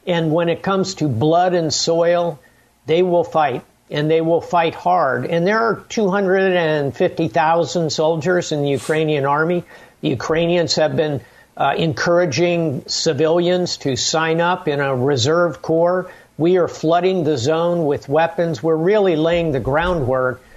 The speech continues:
for a resistance movement if Putin decides to go full Monty Blitzkrieg, go to Kyiv here.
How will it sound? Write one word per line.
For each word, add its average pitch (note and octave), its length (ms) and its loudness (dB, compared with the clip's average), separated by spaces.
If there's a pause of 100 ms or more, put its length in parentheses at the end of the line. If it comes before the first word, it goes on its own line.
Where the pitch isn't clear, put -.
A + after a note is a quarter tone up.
(160)
for D3+ 160 2
a D3+ 80 2
resistance C#3 920 -2
movement C#3 520 0
if C#3 200 -6
Putin E3 320 0
decides D3+ 640 0
to C#3 100 -2
go D3 280 0
full D#3 400 0
Monty D3+ 520 0
Blitzkrieg, D3 880 -2
go D3+ 200 0
to C#3 120 0
Kyiv D#3 480 -2
here. B2+ 400 0